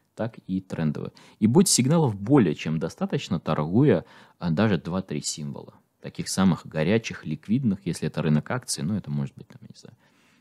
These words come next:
какие-нибудь, а, такие самые активные голубые фишки, или, может быть, фьючи на бирже и так далее, или крипто, ну, там, биткоин, эфир,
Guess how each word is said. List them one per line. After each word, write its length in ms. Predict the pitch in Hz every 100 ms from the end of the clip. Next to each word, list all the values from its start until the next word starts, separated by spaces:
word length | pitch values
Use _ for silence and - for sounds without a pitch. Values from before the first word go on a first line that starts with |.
| _
какие-нибудь, 600 | _ 73 65 65 73 - -
а, 520 | - 64 - - - - _ _ _ _
такие 260 | - - - _ _
самые 360 | - 82 73
активные 440 | - - 135 80 71
голубые 360 | 71 73 78
фишки, 640 | 76 110 110 - 80 76 -
или, 300 | 73 69 65
может 220 | 69 69
быть, 120 | 65
фьючи 480 | - 78 - - 104
на 260 | 90 78 76
бирже 400 | 80 78 78 -
и 20 |
так 200 | - 71
далее, 220 | 76 69 80
или 140 | 78
крипто, 420 | - 95 - -
ну, 140 | 71 71
там, 220 | 69 73
биткоин, 540 | 104 - 139 131 90
эфир, 380 | 85 - 120